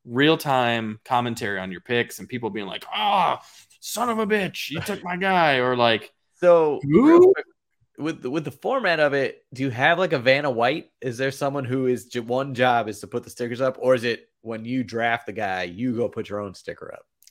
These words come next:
Speaker 1: So that's a great question. I have done it
Speaker 2: Thank
Speaker 1: myself
Speaker 2: you.
Speaker 1: to where I was
Speaker 2: Okay.
Speaker 1: Vanna as the commissioner. I would be Vanna and I would draft my team. We have done it where someone runs up and grabs their own sticker as well. Um, people are dumber than you think, so I wouldn't recommend that. Um,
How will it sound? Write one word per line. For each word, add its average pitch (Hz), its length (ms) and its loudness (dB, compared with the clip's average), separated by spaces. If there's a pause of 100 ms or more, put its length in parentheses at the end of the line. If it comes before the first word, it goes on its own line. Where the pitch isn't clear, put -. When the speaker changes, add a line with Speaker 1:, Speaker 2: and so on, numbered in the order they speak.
Speaker 1:
So 131 200 -4
that's 123 140 -4
a 127 60 -6
great 120 180 -2
question. 120 440 -4
I 139 160 6
have 185 220 2
done 160 160 0
it - 20 -4
Speaker 2:
Thank 131 80 -6
Speaker 1:
myself 147 500 0
Speaker 2:
you. - 60 -18
Speaker 1:
to - 80 -6
where 113 240 -6
I 107 140 -4
was 139 160 -2
Speaker 2:
Okay. 143 120 -6
Speaker 1:
Vanna 196 300 -6 (180)
as 120 160 -8
the 120 60 -10
commissioner. 156 560 -10 (100)
I 113 100 -2
would 117 160 -2
be 117 120 -4
Vanna 117 460 -4
and 110 200 -6
I 113 60 -2
would 113 100 -4
draft 117 220 -4
my 113 100 -6
team. 143 460 -8 (260)
We 127 140 0
have 120 100 -2
done 120 160 -2
it 131 140 -4
where 123 100 -2
someone 127 420 -6
runs 120 220 -4
up 127 120 -4
and 110 100 -6
grabs 110 260 -6
their 117 80 -6
own 120 80 -6
sticker 120 380 -6
as 113 160 -10
well. 113 520 0 (300)
Um, 110 220 -10
people 143 240 -6
are 123 40 -2
dumber 113 300 -2
than 120 140 -6
you 123 80 -6
think, 104 300 -10
so 104 320 -8 (180)
I 110 80 -4
wouldn't 107 300 -4
recommend 107 420 -6
that. 85 220 -6 (600)
Um, 113 300 0